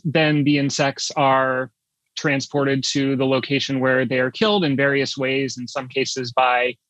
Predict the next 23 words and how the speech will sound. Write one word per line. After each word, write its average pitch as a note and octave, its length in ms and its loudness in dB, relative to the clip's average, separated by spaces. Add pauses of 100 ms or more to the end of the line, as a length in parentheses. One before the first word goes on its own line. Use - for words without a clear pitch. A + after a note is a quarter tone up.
being C#3+ 240 4
vacuumed C3+ 640 0
there, C3 340 2 (400)
and D3+ 340 2
then D3 120 2
are C#3+ 100 -2
killed C#3 340 -2
in C#3 140 -2
various C3 420 -4
ways. B2+ 540 -4
Methods C3+ 380 -2
of - 120 -6
killing C3 280 0
include C3 560 0 (240)
being C3+ 240 4
frozen F3 500 4
to D#3+ 140 0
death C#3+ 420 0
or C3+ 340 0
being B2+ 300 -2
boiled D#3+ 400 2
alive C3+ 760 0 (120)
or B2+ 500 0